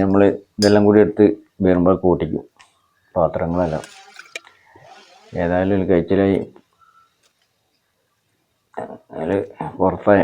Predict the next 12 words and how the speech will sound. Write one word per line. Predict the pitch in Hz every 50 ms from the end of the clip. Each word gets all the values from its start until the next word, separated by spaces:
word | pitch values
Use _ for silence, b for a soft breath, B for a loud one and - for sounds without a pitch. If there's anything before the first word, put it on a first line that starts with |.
| - -
പുറത്ത് | 95 92 85 - - 98
പോയതാണ്. | 95 90 82 71 71 65 - 80
അതിനെക്കൊണ്ട് | 76 - - 87 82 - 90 92 90 95 92 87
ആ | 92 95 95 107
സമയത്ത് | 95 90 90 95 98 107 101 98
നമ്മൾ | 92 92 92 92 82 - - - - _ _ _ _ _ _ _ _ - _ _ _ _ -
ഇതൊക്കെ | 104 90 - - 90 90
റെഡിയാക്കുക. | 87 76 80 85 87 - - 53 - - _ _ - 113 110 - _ _ _ _ _ _ _ _ _ _ B B B B B B B B B - 92
അപ്പോൾ | 98 107 117 127 120 135
ചാ-, | 127 127 123 123 113 98 87 82 92 113
ഹോർലിക്സ് | 117 117 120 131 127 131 147 120 135
പതിച്ചിട്ടോ, | 123 104 - 120 95 - 98